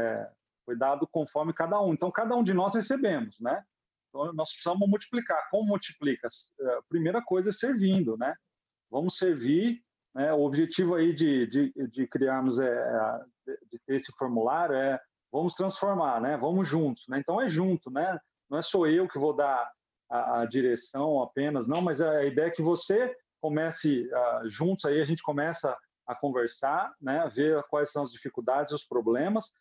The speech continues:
Se a gente não vê quais são as dificuldades, os problemas, não tem solução, não tem como. Isso que eu tô falando, se você ficar passivo, né, nada vai acontecer. Agora,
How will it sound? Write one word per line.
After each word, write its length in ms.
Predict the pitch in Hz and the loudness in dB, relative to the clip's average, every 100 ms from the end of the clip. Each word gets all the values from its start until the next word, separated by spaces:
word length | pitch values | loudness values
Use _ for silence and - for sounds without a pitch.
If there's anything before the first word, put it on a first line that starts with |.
| _ _ | _ _
Se 80 | 156 | 0
a 60 | |
gente 240 | 175 233 262 | 2 2 2
não 160 | 247 | 2
vê 100 | 196 | 2
quais 240 | 180 175 180 | 2 0 0
são 120 | 196 | 0
as 60 | 180 | -2
dificuldades, 560 | 165 180 165 147 135 | 0 0 2 2 0
os 80 | 135 | -2
problemas, 480 | - 127 123 190 202 | 0 2 2 2 2
não 140 | 208 196 | 2 2
tem 120 | 180 | 2
solução, 640 | 175 202 269 - 196 170 | 2 0 0 0 0 2
não 140 | 123 120 | 0 0
tem 160 | 151 | -2
como. 260 | - 196 135 | 0 2 2
Isso 100 | - | 2
que 60 | |
eu 40 | 165 | 0
tô 60 | 175 | 0
falando, 200 | 196 131 | -2 -2
se 80 | |
você 220 | 139 135 175 | -8 -4 -4
ficar 220 | - 165 | -2 -2
passivo, 720 | 156 131 - 175 269 175 113 - _ _ - | -2 -4 -2 2 2 2 0 -2 _ _ -6
né, 140 | 139 | -2
nada 260 | 147 143 151 | 0 -2 0
vai 120 | 170 | 0
acontecer. 500 | - 220 262 - 208 | 0 -2 -2 0 2
Agora, 400 | 135 143 156 165 | 2 2 2 0